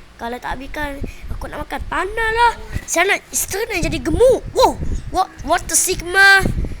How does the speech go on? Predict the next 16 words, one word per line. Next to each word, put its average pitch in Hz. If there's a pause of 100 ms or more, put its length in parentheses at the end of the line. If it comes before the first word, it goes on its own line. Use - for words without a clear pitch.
(240)
Weh, 392
kita - (160)
untuk 392
kaya. 403 (1120)
Mestilah 330
ada. 359 (400)
Tapi 440
tak -
begini 453
lah. 453 (400)
Tiga 403
rasuah. 381 (240)
Tanggungjawab 330
bersama. 302 (400)
Macam -
tu, 247